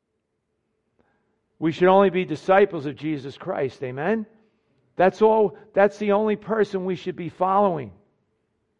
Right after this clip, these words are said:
That's so important. In verse thirty-one, it says, "Therefore watch, be vigilant, and remember that for three years I did not cease to warn you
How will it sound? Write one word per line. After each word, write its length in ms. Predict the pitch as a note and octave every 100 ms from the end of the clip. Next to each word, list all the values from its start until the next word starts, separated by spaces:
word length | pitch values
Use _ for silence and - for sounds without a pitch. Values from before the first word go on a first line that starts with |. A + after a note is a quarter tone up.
| _ _ _ _
That's 240 | D#3 E3 -
so 400 | - G3 G3+ G3
important. 540 | D3+ - D3+ A#2 G2 _ _ _ _ _ _ _ _ _ _ _ C#3+
In 100 | D3
verse 300 | F3+ F#3+ -
thirty-one, 500 | F#3+ F3+ F3 F#3 F3
it 80 | D3
says, 400 | E3+ D#3 C#3 _ _ _ _ _ _
"Therefore 600 | - E3 A3 G#3+ F#3+ F3 E3
watch, 600 | E3 F3+ F3+ B2+ - - - _ _ _ _ _ _ -
be 200 | G3+ G#3+
vigilant, 680 | C#3 E3+ G#3 F3 D3 A2+ - _ _ _ -
and 160 | D#3
remember 600 | E3 E3 E3+ A3 A#3+ G3+
that 200 | E3+ E3+
for 180 | F3 E3+
three 420 | - - A3 B3
years 340 | G#3+ A3+ A#3 F#3
I 140 | E3
did 240 | C#3+ A#3 C4+
not 240 | A3 -
cease 340 | - A#3 G#3+ -
to 140 | F3+
warn 540 | E3 E3+ A3 C#4+ C4+
you 340 | F3+ D#3 D#3+